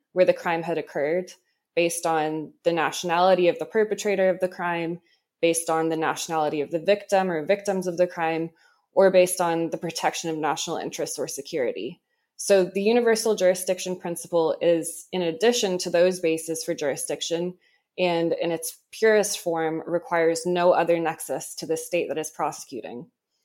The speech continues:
So if other international legal fora are not available for criminal prosecution,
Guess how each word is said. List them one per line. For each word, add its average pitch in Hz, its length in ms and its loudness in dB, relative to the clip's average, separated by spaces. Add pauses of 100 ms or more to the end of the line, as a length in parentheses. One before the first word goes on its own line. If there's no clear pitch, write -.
(320)
So 190 520 6 (360)
if 190 200 0 (160)
other 190 260 4
international 175 540 0
legal 170 260 2
fora 170 360 2 (120)
are 165 80 -2
not 165 240 -2
available 175 640 4
for 180 240 0
criminal 160 340 -4
prosecution, 170 920 -4